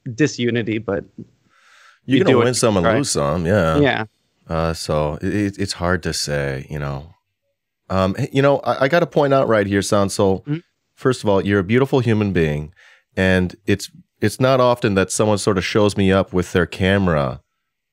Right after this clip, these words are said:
Speaker 2: set up. Like,
Speaker 1: Huh.
Speaker 2: you got a, like, really good setup, and I'm, I feel a little, uh, uh,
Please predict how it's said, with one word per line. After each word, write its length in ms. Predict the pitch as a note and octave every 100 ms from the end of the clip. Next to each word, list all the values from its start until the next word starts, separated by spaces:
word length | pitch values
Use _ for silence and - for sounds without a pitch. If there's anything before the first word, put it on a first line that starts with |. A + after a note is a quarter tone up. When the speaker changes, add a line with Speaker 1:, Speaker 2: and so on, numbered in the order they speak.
| _ -
Speaker 2:
set 280 | - - D2
up. 180 | C#2+ -
Like, 140 | C#3
Speaker 1:
Huh. 80 | F#2
Speaker 2:
you 80 | F2
got 140 | B2 A2+
a, 100 | E2 - - -
like, 180 | G2 E2+
really 300 | F#2 C3 A2
good 220 | G2 F2
setup, 720 | - A2+ B2 A#2 D#2 D2 - -
and 120 | F2
I'm, 200 | F2 F2 -
I 120 | F#2+
feel 260 | - A2 G#2
a 60 |
little, 360 | G2+ G2 F#2 E2+
uh, 40 |
uh, 800 | D#2 D#2 D2+ - - B1+ B2+ A#2+